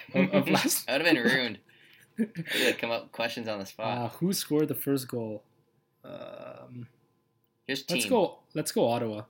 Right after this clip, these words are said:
Speaker 2: You are correct. Twenty-five seconds in, it was Brady Tkachuk from, I believe, Connor Brown.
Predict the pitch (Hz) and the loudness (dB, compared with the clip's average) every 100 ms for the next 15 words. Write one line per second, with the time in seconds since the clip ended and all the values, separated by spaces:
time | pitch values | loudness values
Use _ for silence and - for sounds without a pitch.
0 | _ _ _ _ _ _ _ _ - - | _ _ _ _ _ _ _ _ -18 -8
1 | 95 95 101 101 95 - - 120 131 131 | -8 -6 -2 0 0 -4 -4 0 0 2
2 | 131 131 - 127 131 120 117 123 165 202 | 2 2 0 -2 -2 -6 -2 -2 -4 -10
3 | _ _ _ _ _ _ _ _ 104 92 | _ _ _ _ _ _ _ _ -12 -8
4 | 101 98 95 92 98 107 117 117 - 110 | -6 -8 -10 -6 -2 0 -2 -4 -4 -4
5 | 98 - 101 98 98 - 101 123 127 101 | -4 -8 -8 -8 -12 -8 -6 -6 -6 -8
6 | 87 85 90 98 | -8 -10 -10 -10